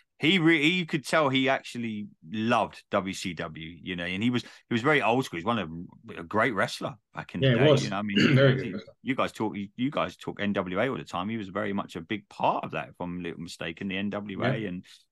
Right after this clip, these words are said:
Speaker 1: you know, the, the territories back in the day, as it was. Larry Zbyszko is one of the greatest names in wrestling history. Yes, for me, I've got Larry at, uh, number ten, mate, but, uh,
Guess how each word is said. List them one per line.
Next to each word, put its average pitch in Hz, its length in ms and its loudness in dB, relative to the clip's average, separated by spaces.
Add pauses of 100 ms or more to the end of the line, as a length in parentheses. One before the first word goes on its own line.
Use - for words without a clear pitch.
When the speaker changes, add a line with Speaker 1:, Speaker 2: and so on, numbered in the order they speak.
Speaker 1:
you 107 100 -2
know, 98 160 2
the, 98 140 0
the 98 180 -4
territories 117 580 -2
back 110 260 0
in 123 60 0
the 113 100 0
day, 107 260 0
as 107 120 -2
it 113 100 -4
was. 107 300 0
Larry 120 240 0
Zbyszko 90 540 -6
is 90 160 -10 (340)
one 107 200 2
of 98 100 -2
the 101 100 2
greatest 107 640 0
names 117 380 2
in 117 160 -2
wrestling 123 380 0
history. 131 300 -2
Yes, 139 280 0 (160)
for 151 80 0
me, 196 380 2
I've 175 220 2
got 131 180 -2
Larry 160 480 -6
at, 87 180 -4
uh, 92 200 -2
number 104 280 -4
ten, 123 260 -2
mate, 160 300 -2
but, 147 140 2
uh, 156 240 4